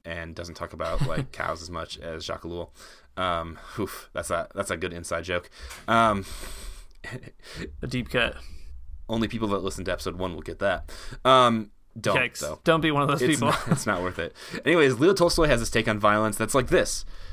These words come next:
Speaker 1: Um, and this is the one that I think I would definitely have ascribed to, uh, when I was an undergrad. He says that government is violence.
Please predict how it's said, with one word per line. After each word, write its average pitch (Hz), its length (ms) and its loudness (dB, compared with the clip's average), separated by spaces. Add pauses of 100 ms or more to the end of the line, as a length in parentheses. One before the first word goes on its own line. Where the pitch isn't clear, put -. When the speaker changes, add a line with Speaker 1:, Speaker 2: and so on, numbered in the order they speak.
(160)
Speaker 1:
Um, 101 460 2
and 113 100 -2
this 120 100 -2
is 120 100 -4
the 117 60 0
one 113 100 4
that 110 80 4
I 104 40 4
think 101 200 -2
I 101 140 2
would 95 200 -4
definitely 98 280 0
have 95 80 -2
ascribed 95 400 0
to, 87 320 -4
uh, 92 280 0
when 101 140 -4
I 101 40 2
was 101 100 0
an 110 40 0
undergrad. 87 380 -2 (400)
He 120 100 0
says 110 300 4
that 101 280 0
government 190 460 6
is 156 140 0
violence. 117 680 0